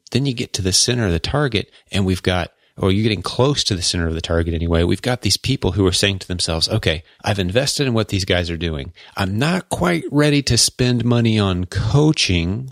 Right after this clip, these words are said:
which we're gonna get to that soon. We'll talk about coaching in a couple minutes, okay?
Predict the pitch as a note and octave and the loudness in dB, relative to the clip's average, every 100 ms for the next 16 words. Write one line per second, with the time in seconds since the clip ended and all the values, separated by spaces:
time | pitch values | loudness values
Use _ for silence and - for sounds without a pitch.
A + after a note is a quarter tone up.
0 | _ - G2 - F#2+ C3 D3 D3+ - A2+ | _ 0 0 2 -2 0 2 0 0 -2
1 | A2 - G#2 D#2 D#2 E2 D#2 - A2+ - | -2 -2 -2 -2 -4 -8 -10 -4 -4 0
2 | B2 B2+ A#2 G#2+ G2 - - F#2 D#2+ - | 0 2 0 -2 -2 -4 -2 -2 -4 -6
3 | - - E2 F#2+ | -10 -2 -2 -2